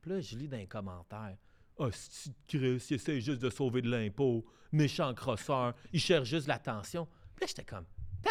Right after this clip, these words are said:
une minute, là. » T'as, on, on, t'as des joueurs de hockey, généralement, ils font des dons de cinquante mille, puis on les acclame. Là, t'as un,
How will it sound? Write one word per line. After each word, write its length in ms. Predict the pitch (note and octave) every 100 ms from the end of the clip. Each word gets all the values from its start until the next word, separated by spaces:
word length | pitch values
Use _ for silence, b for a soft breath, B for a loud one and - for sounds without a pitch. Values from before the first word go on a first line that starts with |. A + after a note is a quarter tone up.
| G#4+
une 120 | C3+
minute, 260 | G3 G4+ -
là. » 240 | C#3 D#3 - - - - - - -
T'as, 100 | D#3+ - - -
on, 120 | D3 - D3+ D3+ D3+
on, 20 |
t'as 140 | D3+ F#3
des 140 | F#3+
joueurs 220 | F#3+ E4+
de 40 | C#4
hockey, 220 | F3+ D#4
généralement, 300 | G#3+ F3 F#3+
ils 80 | B3
font 180 | - F#3
des 200 | D#3+ D3+
dons 180 | F3+ G#3+
de 100 | C3+
cinquante 520 | - F#3+ F3 F3 C#3+
mille, 220 | F#3+ A3+
puis 100 | F#3+
on 40 | D3+
les 200 | C#3 C#3
acclame. 440 | B2+ F#3+ A#3+ C4
Là, 80 | C4
t'as 140 | E3+
un, 200 | B2+ A#2